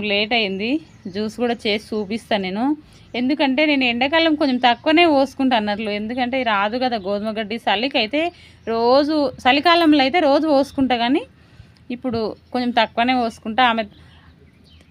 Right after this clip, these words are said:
ఆ చెల్లెలు తక్కువ ఉన్నప్పుడే అడిగింది అన్నట్లు, "అక్క జ్యూస్ చేసి చూపి" అని. సరే, ఇగో ఇది చిన్నగా ఉంది, ఒక రెండు మూడు రోజులు అయితే అవుతుంది. గోధుమ గడ్డి జ్యూస్ కూడా చేసి చూపిస్తా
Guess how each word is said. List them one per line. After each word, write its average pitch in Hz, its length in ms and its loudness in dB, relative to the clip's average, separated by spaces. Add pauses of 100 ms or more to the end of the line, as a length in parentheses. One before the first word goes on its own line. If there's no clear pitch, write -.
(160)
ఆ 226 40 4 (100)
చెల్లెలు 302 480 4
తక్కువ 330 260 2
ఉన్నప్పుడే 349 380 6
అడిగింది 294 380 4
అన్నట్లు, 220 380 0
"అక్క 302 280 0
జ్యూస్ 311 260 -2
చేసి 302 240 2
చూపి" 277 300 0 (280)
అని. 240 180 -2 (1900)
సరే, 220 220 2 (120)
ఇగో 214 140 -4 (100)
ఇది 208 140 -8
చిన్నగా 208 320 -2
ఉంది, 214 160 -2 (100)
ఒక 254 200 0
రెండు 220 180 -2
మూడు 208 160 -4
రోజులు 226 220 2
అయితే 208 240 0
అవుతుంది. 208 360 -2 (440)
గోధుమ 214 320 0
గడ్డి 202 300 -2
జ్యూస్ 240 300 -2
కూడా 269 200 2
చేసి 208 300 0
చూపిస్తా 208 380 -4